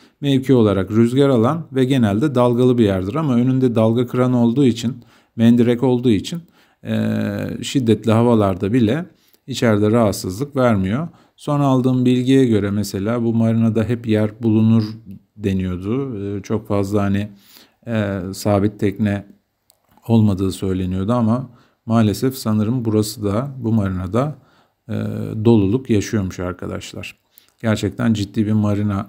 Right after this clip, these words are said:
sıkıntısı oluşmaya başladı ülkemizde. Evet, gördüğünüz gibi, e, Coast Guide gerçekten, e,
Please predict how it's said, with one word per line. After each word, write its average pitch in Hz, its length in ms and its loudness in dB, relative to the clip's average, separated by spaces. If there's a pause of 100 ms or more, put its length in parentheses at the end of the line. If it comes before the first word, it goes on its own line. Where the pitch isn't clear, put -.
sıkıntısı - 560 -10
oluşmaya 95 460 -6
başladı 92 400 -8
ülkemizde. 95 600 -8 (3500)
Evet, 147 260 0
gördüğünüz 160 560 2
gibi, 117 280 0 (260)
e, 117 100 -4 (3000)
Coast - 360 0
Guide 117 340 -2 (280)
gerçekten, 110 640 -2 (320)
e, 101 60 -6